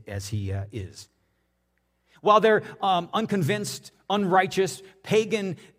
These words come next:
neighboring nations broke laws of human decency and goodness that every person should experience with dignity assured, Israel and Judah had broken the laws of God.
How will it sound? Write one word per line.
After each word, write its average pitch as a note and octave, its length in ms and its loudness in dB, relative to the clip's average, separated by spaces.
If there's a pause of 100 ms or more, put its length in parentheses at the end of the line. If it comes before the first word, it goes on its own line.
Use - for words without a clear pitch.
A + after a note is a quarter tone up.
(120)
neighboring F3+ 600 4
nations E3+ 440 0
broke E3+ 340 2
laws D#3+ 480 2
of C#3+ 140 0
human F3 320 0
decency E3 840 -2
and A2 240 -6 (260)
goodness D3+ 580 4
that C3 180 -4 (160)
every D4+ 320 2
person A#2 500 -4 (120)
should F3+ 200 0
experience C#3 720 -2
with C3+ 380 -4
dignity D#3 480 -2
assured, B2 560 -4 (520)
Israel G3 600 -2 (200)
and D#3+ 260 -2
Judah D3 500 0 (200)
had D#3+ 260 -4
broken A3+ 460 0
the G3 100 2
laws E3+ 500 0
of A#2+ 300 -6
God. E3 560 -6